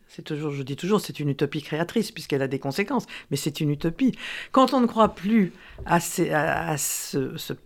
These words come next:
principe de transcendance civique et aux valeurs qu'il implique, eh bien, il apparaît ce qui est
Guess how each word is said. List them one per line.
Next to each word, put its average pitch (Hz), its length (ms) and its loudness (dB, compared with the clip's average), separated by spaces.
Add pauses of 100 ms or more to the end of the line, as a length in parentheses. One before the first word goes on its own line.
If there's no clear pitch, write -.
(280)
principe 226 720 6
de 151 80 4
transcendance 170 720 0
civique 175 560 2
et 147 240 2
aux 139 140 2
valeurs 165 340 4
qu'il 156 220 -2
implique, 294 500 0 (400)
eh 190 80 6
bien, 214 300 8
il 202 160 8
apparaît 196 480 4
ce - 180 2
qui 196 380 4
est 185 300 8